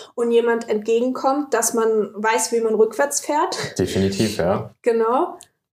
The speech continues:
Speaker 1: Und, ähm, wenn man jetzt mit einem riesigen Wohnmobil unterwegs ist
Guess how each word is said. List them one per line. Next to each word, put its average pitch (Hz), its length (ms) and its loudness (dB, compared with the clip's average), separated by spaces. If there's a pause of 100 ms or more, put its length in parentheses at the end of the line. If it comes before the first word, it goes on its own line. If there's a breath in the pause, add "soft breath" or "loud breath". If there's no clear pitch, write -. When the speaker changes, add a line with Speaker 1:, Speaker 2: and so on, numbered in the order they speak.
Speaker 1:
Und, 254 320 0
ähm, 233 520 0
wenn 240 120 2
man 240 100 0
jetzt 233 220 0
mit 233 100 -2
einem 233 520 -2 (200)
riesigen 240 640 2
Wohnmobil 214 840 2
unterwegs 202 600 0
ist 247 480 0